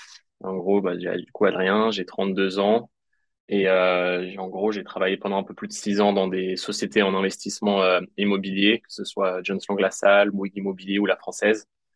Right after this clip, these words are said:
En France, c'est à l'international, où je m'occupais de sourcer des opportunités d'investissement immobilier pour des, des fonds d'investissement ou des fonds de pension. Et, euh, j'ai aussi, du coup, euh,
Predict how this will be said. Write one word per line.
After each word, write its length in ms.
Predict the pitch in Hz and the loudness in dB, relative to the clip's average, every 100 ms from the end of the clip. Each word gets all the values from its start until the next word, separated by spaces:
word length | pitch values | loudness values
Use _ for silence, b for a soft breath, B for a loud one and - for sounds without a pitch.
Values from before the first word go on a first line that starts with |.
| _ _ | _ _
En 140 | - 98 | -4 -4
France, 560 | - 107 104 - - | 2 2 2 -4 -8
c'est 280 | - 98 92 | -2 0 0
à 140 | 92 90 | -2 -2
l'international, 800 | 92 101 98 95 98 113 117 - _ _ _ _ - | -2 0 0 -2 2 4 4 0 _ _ _ _ -8
où 180 | 101 | -6
je 100 | 98 | -4
m'occupais 380 | 101 98 - 110 | -6 -8 -4 -2
de 120 | 104 95 | -2 -4
sourcer 480 | - 98 - 107 | -10 -16 -8 -4
des 220 | 104 95 98 | -2 -2 -4
opportunités 480 | 104 104 - 104 | -2 -4 -4 -2
d'investissement 520 | 104 98 95 - - 98 | 0 -2 -4 -8 -2 0
immobilier 480 | 95 92 95 131 - _ _ | 0 0 2 0 -4 _ _
pour 160 | - 98 | -2 2
des, 540 | 95 92 90 90 90 | 4 4 4 4 2
des 100 | 90 | 0
fonds 220 | 87 107 | -2 -2
d'investissement 840 | 104 98 - 101 - 101 101 104 104 | 0 -2 -6 -10 -2 2 4 4 2
ou 100 | 98 | 2
des 80 | 90 | -2
fonds 180 | - | -4
de 60 | 98 | -6
pension. 400 | - 95 - 117 135 _ _ _ _ _ - _ | -6 -6 -6 -8 -8 _ _ _ _ _ -20 _
Et, 200 | 107 101 | 4 6
euh, 300 | 101 98 95 95 B B B - | 6 6 4 2 B B B -8
j'ai 160 | 104 | -2
aussi, 180 | 107 107 | 0 -2
du 140 | 117 107 | -4 -6
coup, 280 | - 117 | -2 2
euh, 520 | 104 101 104 101 95 | 4 4 2 0 -4